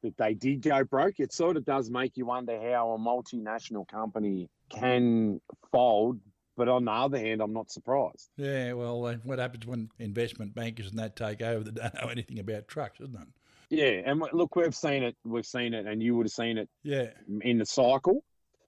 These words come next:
Speaker 1: And we, and I've been listening to a lot of
Speaker 2: Yeah.
Speaker 1: podcasts out of America at the moment, and they're talking the cycle of trucking. So, so obviously this is, might be the cycle that might go that way. You know, we,
Speaker 2: Yeah.
Speaker 1: we did hear, you know, at the National Road
Speaker 2: Yeah.
Speaker 1: Freighters
Speaker 2: Yeah.
Speaker 1: Conference that there was a small,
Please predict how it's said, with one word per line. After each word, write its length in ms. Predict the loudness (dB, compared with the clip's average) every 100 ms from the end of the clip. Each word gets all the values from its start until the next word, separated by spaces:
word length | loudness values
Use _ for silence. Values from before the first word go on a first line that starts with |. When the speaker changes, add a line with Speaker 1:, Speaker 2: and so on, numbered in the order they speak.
| -2
Speaker 1:
And 160 | 2
we, 80 | 4
and 220 | 4 4
I've 100 | 4 4
been 180 | 2
listening 340 | 4 2 2 2
to 40 |
a 20 |
lot 200 | 2 2
of 60 | 0
Speaker 2:
Yeah. 80 | -2 -2
Speaker 1:
podcasts 360 | -2 -6 -2 0
out 80 | 0
of 80 |
America 420 | -2 -2 -2 -2 -4
at 60 | -2
the 40 |
moment, 340 | -2 -2 -4
and 120 | -6 -8
they're 80 |
talking 360 | -2 0 0 0
the 80 | -6
cycle 600 | 0 4 4 2 0 -2
of 60 |
trucking. 420 | 0 -2 -2 -6 -4
So, 200 | -2 -2 -4 _ _
so 120 | 2
obviously 440 | 4 4 2 2 0
this 180 | 0 -4
is, 100 | -2
might 300 | 0 2 0
be 80 | -4
the 80 | -4
cycle 560 | 0 2 2 2 0
that 140 | 0 0
might 260 | -2 -2
go 200 | 0 0 2
that 200 | 0 -2
way. 240 | -2 -2 -6 _ _ -20 _ _
You 120 | 4
know, 160 | 6 6
we, 200 | 6 6
Speaker 2:
Yeah. 100 | 4
Speaker 1:
we 120 | 2
did 240 | 2 -2
hear, 500 | 0 0 2 2 2 -2
you 140 | -4
know, 160 | -4 -4 -6
at 100 | -6
the 100 | -4
National 360 | -6 -6 -4
Road 180 | 0 0
Speaker 2:
Yeah. 60 | 2
Speaker 1:
Freighters 260 | 0 -2 -2
Speaker 2:
Yeah. 60 |
Speaker 1:
Conference 260 | -4 -4 -8
that 120 | -6
there 100 | -4
was 120 | -6 -8
a 40 |
small, 580 | -14 0 4 8 6 4